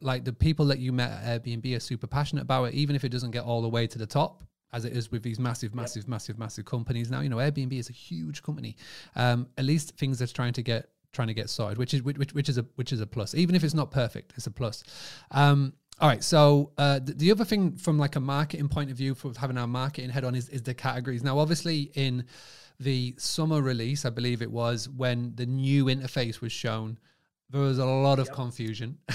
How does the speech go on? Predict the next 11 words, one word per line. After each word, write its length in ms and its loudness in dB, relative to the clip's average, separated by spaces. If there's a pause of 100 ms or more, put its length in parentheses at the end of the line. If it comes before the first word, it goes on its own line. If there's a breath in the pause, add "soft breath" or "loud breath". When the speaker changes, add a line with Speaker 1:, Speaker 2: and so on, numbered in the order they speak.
Speaker 1:
<laughs> 260 2
And 380 0
now, 180 4
was 380 4
that 240 2
a 20 2
talking 500 2
point 360 2 (720)
in 220 2
San 260 0
Francisco? 400 0